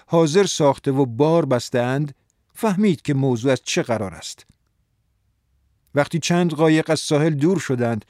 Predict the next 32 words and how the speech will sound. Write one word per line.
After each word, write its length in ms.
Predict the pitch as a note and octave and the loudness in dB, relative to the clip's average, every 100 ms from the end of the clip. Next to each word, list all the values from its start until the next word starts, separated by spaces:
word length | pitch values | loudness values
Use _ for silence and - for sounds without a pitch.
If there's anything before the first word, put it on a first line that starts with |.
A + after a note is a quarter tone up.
| - - D3 | -20 -6 -2
و 60 | |
چند 360 | C#3+ D#3+ E3 D3 | -2 0 0 0
زورق 360 | C#3 D3+ D3+ | 2 2 2
دیگر 400 | D#3 C#3+ C3+ D3 B2+ _ _ | 2 0 2 2 0 _ _
در 160 | - - | 0 0
پیچ 320 | - G3 G3+ | -2 -6 -2
رودخانه 600 | F#3+ E3+ D3 - C#3+ C#3+ | 2 2 0 -2 -2 0
ناپدید 560 | C#3 C3+ C#3+ C3 F#3+ C#3 | 0 0 0 -2 -2 0
گردیدند، 640 | A#2 G#2 A#2 C3 D#3+ D#3 _ _ _ _ _ _ | -4 -2 -2 0 0 0 _ _ _ _ _ _
ناگهان 520 | C#3 F3 D#3+ F#3+ A3 F3 | 2 2 4 2 2 0
بچه 280 | D#3 - | -2 0
گرگ 320 | C#3 C#3 D#3+ C3 | 0 2 0 0
که 140 | D#3+ | -2
هنوز 360 | D3 E3+ F#3+ C#3 | 0 2 0 2
در 160 | D3+ | -2
اندیشه 460 | E3 D3 D3 B2 C3+ | 0 -2 -2 -2 -4
بود، 260 | C3 F#3+ - - - | -2 -2 -4 -20 -8
تصمیم 560 | F3 - F3+ F#3 E3 | -6 -4 -2 0 0
فوری 440 | D3+ - D3 D#3+ C#3+ | -2 0 2 2 2
گرفت 360 | B2 A#2+ A2+ | 0 0 -2
که 200 | - A2+ - _ _ | -2 -4 -4 _ _
در 180 | F3+ F#3 - | -2 -2 -2
عقب 360 | F3 F3+ G3+ D#3+ | -2 2 2 0
کاروان 580 | - C3+ A#2 B2 B2+ | 0 -4 -2 -2 -2
بماند. 460 | B2 B2 F#2 - - _ _ _ _ _ _ _ _ _ _ _ _ - A2+ | 0 0 -2 -12 -20 _ _ _ _ _ _ _ _ _ _ _ _ -14 -4
در 120 | B2+ | -4
پی 160 | - | 0
یافتن 580 | E3+ F3+ E3 D3+ - E3+ | 2 4 4 2 0 -2
فرصت 440 | E3 D#3+ - E3+ E3+ | 0 -2 0 -2 0
مناسبی 640 | D#3 D#3+ D#3+ - G#3 C#3 | 0 0 -2 -2 -2 0
بود 200 | B2+ B2 | -2 -2
که 180 | C#3 | -2